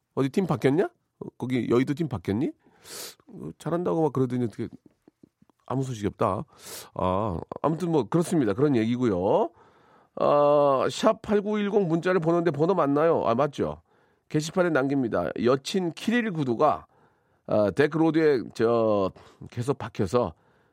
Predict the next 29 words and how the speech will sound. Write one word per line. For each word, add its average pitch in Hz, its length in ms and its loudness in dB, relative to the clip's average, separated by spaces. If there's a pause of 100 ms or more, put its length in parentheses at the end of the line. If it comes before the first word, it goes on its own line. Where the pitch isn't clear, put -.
(100)
맨발로 135 640 2
걸었네요. 87 580 -2
나이 135 240 2
삼십에 151 440 0
손잡고 156 380 -4
걷다가 123 400 -2
두 113 200 0
번 127 180 0
넘어졌습니다. 98 760 -4 (580)
무릎에 165 280 2
피가 180 220 -2
철철. 147 360 -2
그래도 127 240 0
행복한 160 380 -2
데이트입니다. 87 800 -4
라고. 78 480 -10 (120)
예. 76 180 -10 (360)
<laughs> - 0 - (200)
나이 147 160 4
삼십이면 110 540 -2
나는 120 240 0
오십이다, 92 460 -2
야. 67 180 -8 (380)
어쩔래, 110 360 0
그러면 85 240 -4
난. 76 180 -6
나는 104 180 0
뭐 101 100 -4
기어가리? 113 400 0